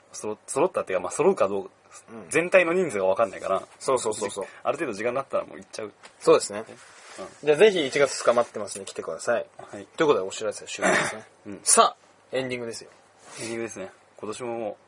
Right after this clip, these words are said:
Speaker 1: これで終わりですよ。
Speaker 2: 二十八ですか、三日？嫌ですね。
Speaker 1: あ、嫌だね。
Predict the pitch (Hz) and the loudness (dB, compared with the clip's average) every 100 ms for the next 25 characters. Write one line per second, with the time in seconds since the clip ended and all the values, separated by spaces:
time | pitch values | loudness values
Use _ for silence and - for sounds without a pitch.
0 | _ _ _ _ _ 117 113 110 117 120 | _ _ _ _ _ -6 -2 -2 -2 -10
1 | 104 - _ _ 117 147 135 120 113 107 | -16 -20 _ _ -8 -4 -4 -4 -6 -6
2 | 98 110 - 208 - - - _ - - | -8 -12 -4 -2 -2 -4 -20 _ -20 -20
3 | _ _ _ - - - - - 156 135 | _ _ _ -6 -4 -4 -2 -4 -4 -8
4 | 135 147 165 180 165 - _ _ - 104 | -14 -14 -14 -14 -16 -16 _ _ -12 -10
5 | 95 95 | -10 -14